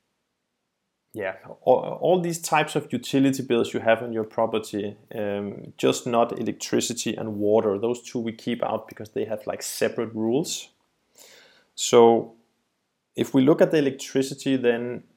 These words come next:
normally it's, the tax office accepts a partial deduction regardless of how many percentage you're using for business.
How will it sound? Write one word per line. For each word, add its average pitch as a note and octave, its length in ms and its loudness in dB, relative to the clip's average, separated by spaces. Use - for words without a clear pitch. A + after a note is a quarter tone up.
normally C3+ 500 0
it's, - 440 -8
the B2 100 -4
tax B2+ 320 -2
office - 460 -6
accepts - 480 -2
a A2 80 -6
partial B2+ 640 -6
deduction B2+ 760 -4
regardless A#2+ 760 -2
of A#2 120 -6
how B2 160 -6
many B2 160 -6
percentage A#2+ 680 -6
you're A#2 100 0
using A#2 440 -4
for - 140 -12
business. D#3+ 600 -8